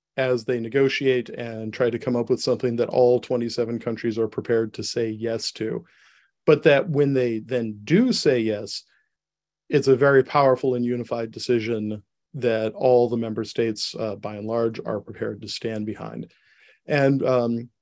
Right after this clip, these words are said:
particularly compared to American notions where we very often solve things with a fifty-one percent majority or a fifty and a half percent majority, this pressure towards,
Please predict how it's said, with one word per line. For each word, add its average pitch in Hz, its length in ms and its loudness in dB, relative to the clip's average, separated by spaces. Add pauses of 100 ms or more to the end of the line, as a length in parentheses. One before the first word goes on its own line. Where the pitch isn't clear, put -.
(120)
particularly 202 400 0
compared 160 500 2
to 139 360 -2
American 139 560 2
notions 131 460 -4
where 123 160 -2
we 117 140 -4
very 127 280 2
often 117 400 -4
solve 117 340 -2
things 117 360 -6
with 113 160 -2
a 107 80 0
fifty-one 123 640 0
percent 123 400 -2
majority 117 540 0
or 107 120 -6
a 113 40 -10
fifty 117 420 -8
and 107 160 -10
a 101 40 -12
half - 420 -2
percent 123 380 -2
majority, 117 580 0 (800)
this 135 520 0 (100)
pressure 175 420 2
towards, 131 880 2